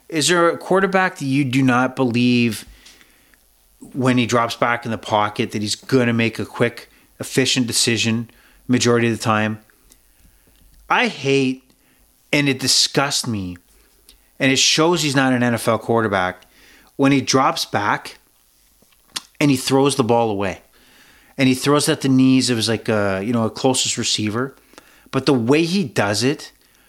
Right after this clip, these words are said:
like, he overemphasizes the throw into the ground. Like, it, it seems like he just picked up on the job, and he's,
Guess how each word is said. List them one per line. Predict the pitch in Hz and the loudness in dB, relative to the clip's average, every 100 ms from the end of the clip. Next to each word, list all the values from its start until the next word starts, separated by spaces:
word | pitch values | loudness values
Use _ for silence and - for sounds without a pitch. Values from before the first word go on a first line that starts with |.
| _ | _
like, | 123 | -6
he | 151 170 151 | -6 -4 2
overemphasizes | 156 156 175 - 139 131 - 123 120 117 113 | 2 2 0 -2 -2 -2 0 0 0 -4 -8
the | 110 | -10
throw | - 123 120 | -2 2 2
into | 120 107 | 0 -2
the | 110 | -4
ground. | 107 101 110 131 - _ _ _ _ _ _ _ _ - | -2 0 0 -4 -12 _ _ _ _ _ _ _ _ -6
Like, | 135 | -4
it, | 143 131 _ - | -4 -6 _ -6
it | 135 | -2
seems | - - 165 180 156 - - _ - | 0 0 0 0 0 -2 -6 _ -8
like | 127 - | -6 -4
he | 131 | -4
just | - - 147 - | -2 -2 -2 -4
picked | - 156 | -6 -2
up | 139 - | -2 -2
on | 120 | -2
the | 104 | -2
job, | 101 95 110 127 - _ _ _ _ _ _ - | -2 0 0 -4 -14 _ _ _ _ _ _ -2
and | 127 123 123 120 117 - | 0 2 2 0 -2 -8
he's, | - 139 131 120 - | -8 -2 -2 -2 -6